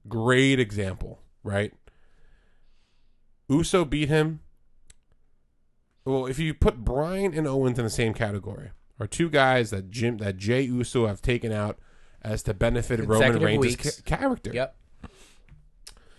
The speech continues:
Speaker 1: The character of Roman Reigns is not gonna change. What is going to change is the people around him.
Speaker 2: Correct.
Speaker 1: That's what they're doing this for.
Speaker 2: Yeah.
Speaker 1: Roman
Speaker 2: He's the
Speaker 1: Reigns
Speaker 2: one walking a straight path. Everybody
Speaker 1: Yeah.
Speaker 2: else is going in a circle.
Speaker 1: Roman Reigns
Speaker 2: And
Speaker 1: is
Speaker 2: it still
Speaker 1: cer-,
Speaker 2: feels
Speaker 1: yeah.
Speaker 2: fresh that way.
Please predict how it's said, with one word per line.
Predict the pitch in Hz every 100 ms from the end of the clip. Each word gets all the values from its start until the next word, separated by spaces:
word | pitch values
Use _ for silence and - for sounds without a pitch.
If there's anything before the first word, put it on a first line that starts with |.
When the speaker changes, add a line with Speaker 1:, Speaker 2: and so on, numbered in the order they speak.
| - -
Speaker 1:
The | 123
character | - 180 240 247 233
of | 208
Roman | 180 185 160
Reigns | 143 139
is | 101
not | 120 120
gonna | 120 107
change. | - 101 98 - - - - _ _ _ -
What | 110 143
is | 160
going | 123 170 208
to | 190
change | 160 151 131 131 -
is | -
the | 107
people | - 139 127
around | 110 101 101 -
him. | - -
Speaker 2:
Correct. | - 98 92 - -
Speaker 1:
That's | 117 131 -
what | 139
they're | 127
doing | 123 117 113
this | 98
for. | - 95 78
Speaker 2:
Yeah. | 98 87 - _ _ _ - -
Speaker 1:
Roman | 117 139
Speaker 2:
He's | 190
the | 170
Speaker 1:
Reigns | 175 165
Speaker 2:
one | 151
walking | 147 160 135
a | 120
straight | - 135 -
path. | 131 117 113
Everybody | 110 113 113
Speaker 1:
Yeah. | 113
Speaker 2:
else | - -
is | 104
going | 113 113 107
in | 101
a |
circle. | - 110 110
Speaker 1:
Roman | 147 190 208 180
Reigns | 175 175 131
Speaker 2:
And | 120
Speaker 1:
is |
Speaker 2:
it | -
still | 135 160
Speaker 1:
cer-, | 120
Speaker 2:
feels | 135 110
Speaker 1:
yeah. | -
Speaker 2:
fresh | 165 107 -
that | 80 -
way. | 82